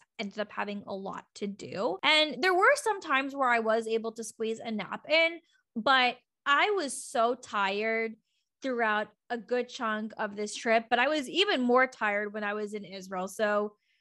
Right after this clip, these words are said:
really try to give yourself a rest day. I think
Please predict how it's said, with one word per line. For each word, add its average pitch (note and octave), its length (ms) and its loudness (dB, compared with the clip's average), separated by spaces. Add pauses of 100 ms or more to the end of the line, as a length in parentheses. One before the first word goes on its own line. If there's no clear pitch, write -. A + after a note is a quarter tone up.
(180)
really G#4 380 2
try C4 500 2 (120)
to D4+ 160 -8
give A#3 360 0
yourself A3 560 -4 (120)
a A3+ 80 0
rest G#3 480 -8
day. B3 440 2 (120)
I A#3+ 180 0
think C4 400 -6